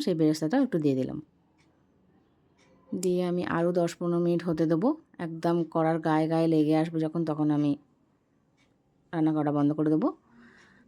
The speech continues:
তারপর তোমাদের আমি দেখাচ্ছি, step by step ফলো করো, আশা করছি তোমাদের খুব ভালো লাগবে। এটা খেতেও কিন্তু ভালো হয়েছে, দেখতেও ভালো হয়েছে। তো তোমরা অবশ্যই ফলো করো রান্নাটা, তাহলে দেখবে খুব ভালো লাগবে, তোমরা ওইভাবে বাড়িতে বানিয়ে খাবে।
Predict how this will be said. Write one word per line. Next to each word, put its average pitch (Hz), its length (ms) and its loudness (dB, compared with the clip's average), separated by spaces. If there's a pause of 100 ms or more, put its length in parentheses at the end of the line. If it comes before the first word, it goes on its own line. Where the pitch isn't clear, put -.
তারপর 170 260 -4
তোমাদের 156 340 4
আমি 151 160 2
দেখাচ্ছি, 156 380 -2
step 175 260 2
by 160 160 4
step 156 160 0 (100)
ফলো 151 260 2
করো, 185 160 4 (240)
আশা 160 160 -6
করছি 156 220 -2
তোমাদের 151 260 2
খুব 170 180 -2
ভালো 151 220 2
লাগবে। 160 280 0
এটা 160 200 -2
খেতেও 156 340 0
কিন্তু 160 180 0 (100)
ভালো 160 240 0
হয়েছে, 165 220 0 (200)
দেখতেও 160 280 -4 (100)
ভালো 156 160 0
হয়েছে। 175 220 -2
তো 170 140 -4
তোমরা 156 240 -2 (760)
অবশ্যই 175 360 -2 (920)
ফলো 170 300 2
করো 165 220 0
রান্নাটা, 156 340 4 (440)
তাহলে 156 240 -4 (100)
দেখবে 147 220 -2 (680)
খুব 160 140 -2 (100)
ভালো 151 160 0 (100)
লাগবে, 143 260 -2 (200)
তোমরা 156 240 -2
ওইভাবে 151 300 -2
বাড়িতে 147 300 -4
বানিয়ে 143 320 0
খাবে। 156 220 -4